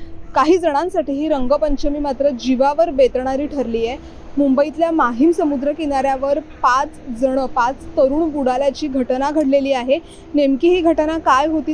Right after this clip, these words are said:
तर तेच सांगण्यासाठी प्रत्यक्षदर्शी आपल्यासोबत आहेत. अ, तुम्ही कुठे राहता आणि नेमकं तुम्ही काय बघितलं, काय घटना घडली?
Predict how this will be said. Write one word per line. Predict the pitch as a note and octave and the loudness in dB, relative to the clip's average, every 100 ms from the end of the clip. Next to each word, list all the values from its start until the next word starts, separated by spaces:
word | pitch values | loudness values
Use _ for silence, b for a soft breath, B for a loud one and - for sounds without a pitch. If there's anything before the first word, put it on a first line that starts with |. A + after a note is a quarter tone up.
| D4+ | -2
तर | D#4 | -2
तेच | D#4 D#4+ - | -2 -2 -2
सांगण्यासाठी | D#4 B3+ C#4 D#4 C#4+ D#4+ | -2 0 0 0 -2 -2
प्रत्यक्षदर्शी | E4+ C4+ - D#4+ - F#4+ D#4+ D#4 E4+ | 0 -2 -2 -4 -2 -2 -2 -2 -4
आपल्यासोबत | D4 C#4 C#4+ C#4+ B3 C4+ | -2 0 0 0 0 0
आहेत. | C#4 B3 C4+ - - B B B - | 0 0 0 -2 -10 B B B -2
अ, | C#4 C#4 C#4 E4+ | 0 2 0 4
तुम्ही | D#4+ | 2
कुठे | F#4+ F#4 C#4 E4+ | 4 0 0 0
राहता | F#4+ F4+ D#4 - | 0 0 -2 -6
आणि | D#4+ D#4 | -6 -4
नेमकं | D#4+ D4+ C4+ D#4+ E4 | 0 0 -2 -6 -2
तुम्ही | D#4+ E4 | 0 0
काय | D4 B3+ C#4 | 2 2 2
बघितलं, | C4+ A#3+ C4+ C#4+ D4+ | 0 -2 -6 -4 -6
काय | - - C4+ C#4+ D4+ | -6 -2 0 0 -4
घटना | C#4+ B3 A#3+ B3 | -8 -8 -8 -8
घडली? | A#3+ G3 | -10 -10